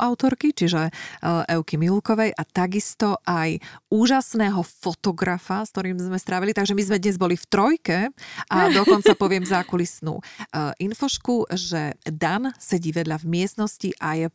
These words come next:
Speaker 1: prvý, ktorý bude počuť tento rozhovor. Takže Dan, e, týmto takto do éteru. Pozdravujeme aj fotografa Dana, ktorého uvediem samozrejme na fotografiách a budeme naozaj veľmi vďační za vašu spätnú väzbu, pretože to je to,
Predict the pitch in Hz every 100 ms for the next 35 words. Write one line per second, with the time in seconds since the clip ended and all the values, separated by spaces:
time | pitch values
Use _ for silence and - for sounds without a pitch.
0 | _ 233 254 220 254 254 - - 214 233
1 | 196 214 220 - 196 185 - 233 - -
2 | 208 208 196 196 208 180 180 180 180 175
3 | 175 175 - - - - 180 180 190 185
4 | 180 170 160 - 165 - 254 - 226 220
5 | 214 - - - 190 185 190 180 180 175
6 | 175 165 175 170 170 165 185 247 233 -
7 | 180 180 - 196 208 185 175 - 165 170
8 | 165 165 190 - 196 196 190 175 175 170
9 | 185 190 226 370 269 190 190 285 233 160
10 | 190 - - 165 175 - - - 160 185
11 | 190 214 202 - 175 - 165 170 165 160
12 | _ - - 185 180 175 175 _ 214 262
13 | 285 185 185